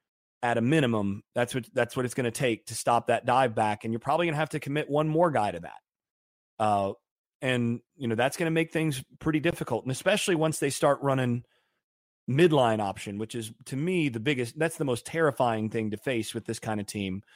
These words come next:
What that is, is where you're running, the quarterback actually reads the defensive tackle instead of the defensive end. And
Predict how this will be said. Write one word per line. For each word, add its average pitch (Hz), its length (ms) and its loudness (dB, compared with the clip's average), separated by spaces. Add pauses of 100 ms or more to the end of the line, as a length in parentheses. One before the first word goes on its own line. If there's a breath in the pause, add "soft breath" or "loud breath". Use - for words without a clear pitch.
(240 soft breath)
What 127 200 2
that 151 200 6
is, 113 240 4
is 113 160 0
where 120 220 2
you're 120 180 2
running, 127 500 2 (440)
the 131 80 -2
quarterback 156 560 4
actually 135 340 -2
reads 131 560 0
the 127 80 -8
defensive 139 400 -2
tackle 165 580 -4
instead 123 300 0
of 120 60 0
the 123 80 0
defensive 127 420 -2
end. 135 300 -4 (960)
And 120 320 2